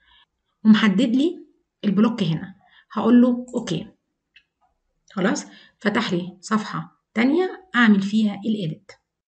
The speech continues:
هاجي أكتب properties، بي آر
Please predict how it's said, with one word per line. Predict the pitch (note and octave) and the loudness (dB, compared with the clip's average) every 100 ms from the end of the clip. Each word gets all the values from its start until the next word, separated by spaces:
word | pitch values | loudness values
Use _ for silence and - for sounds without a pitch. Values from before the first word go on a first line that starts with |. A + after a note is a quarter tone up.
| _ - _ - | _ -20 _ -4
هاجي | C4+ A#3 A3 | -2 0 -2
أكتب | - - E4 - | -4 -4 -6 -2
properties، | G3 G3 A3 A3 D4+ E4+ - _ _ _ _ _ _ - - - _ _ _ _ - | 0 0 0 -2 -4 -4 -8 _ _ _ _ _ _ -20 -20 -20 _ _ _ _ -8
بي | G3+ - | -8 -6
آر | F3+ D#4 - | -6 -6 -8